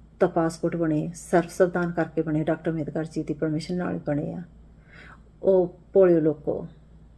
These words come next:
ਇਹ ਜਿਹੜਾ ਲਾਅ ਆ ਨਾ,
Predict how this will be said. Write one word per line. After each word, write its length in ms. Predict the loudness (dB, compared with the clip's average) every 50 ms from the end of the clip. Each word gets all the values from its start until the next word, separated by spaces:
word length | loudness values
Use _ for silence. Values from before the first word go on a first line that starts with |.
| -20 -20 -20 -20 -20 -20 -20 -20 -20 -4 0
ਇਹ 100 | 0 0
ਜਿਹੜਾ 460 | 2 2 2 2 2 2 2 0 0 -2 -8 -18 -20 -20 -20 _ _ _ -20 -20 -20 -20 -20 -20 _ _ -20 -18 -12 -6
ਲਾਅ 320 | -2 0 2 2 4 2
ਆ 120 | 2 2 2
ਨਾ, 280 | 2 0 0 -2 -4